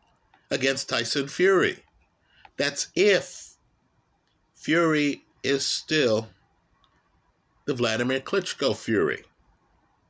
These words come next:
If Fury still has his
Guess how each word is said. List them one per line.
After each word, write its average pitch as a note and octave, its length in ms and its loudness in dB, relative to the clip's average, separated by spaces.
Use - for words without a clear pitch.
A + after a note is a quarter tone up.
If C3 120 -4
Fury G3 360 4
still D#3 440 0
has D3+ 400 0
his C3 440 0